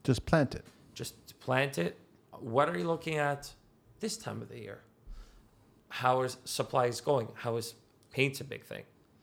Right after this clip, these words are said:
Speaker 2: How is paint supply? How is this? And then you, even with your contractors and subs, you'll find out that even in their trade, they'll kinda tell you, "Well, I've been noticing this and this and this."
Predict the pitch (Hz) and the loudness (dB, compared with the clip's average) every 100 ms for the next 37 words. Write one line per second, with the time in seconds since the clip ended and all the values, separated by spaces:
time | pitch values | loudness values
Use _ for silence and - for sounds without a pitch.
0 | _ _ _ _ - 135 113 127 131 - | _ _ _ _ -4 -2 -2 -2 -2 -2
1 | - - - 127 120 120 110 - _ _ | -10 -14 -6 -6 -6 -10 -12 -16 _ _
2 | - 135 139 120 113 104 - _ _ - | -10 -2 -2 -2 -4 -8 -12 _ _ -20
3 | - _ _ - 156 185 185 175 143 110 | -20 _ _ -2 0 0 -4 -2 -2 -2
4 | - 127 123 143 143 110 110 - 123 - | -2 0 0 -2 -2 -2 -2 0 0 0
5 | - _ _ _ _ _ _ _ 123 123 | -12 _ _ _ _ _ _ _ 4 6
6 | - 135 131 131 127 117 - 117 135 - | 6 4 6 6 6 4 4 4 2 -6
7 | - _ - - - 139 147 135 117 123 | -12 _ -20 -20 0 2 4 4 4 2
8 | 139 160 170 180 - - 117 123 120 131 | 2 0 -2 -2 -10 -8 0 0 2 0
9 | 117 - 120 117 113 - 110 98 - - | 0 2 2 2 -2 -6 -4 -4 -6 -18
10 | - - - 113 110 117 113 117 120 135 | -20 -16 -10 -8 -6 -6 -6 -6 -4 -4
11 | - 113 120 - 117 127 123 - | -6 -8 -8 -6 -6 -6 -6 -12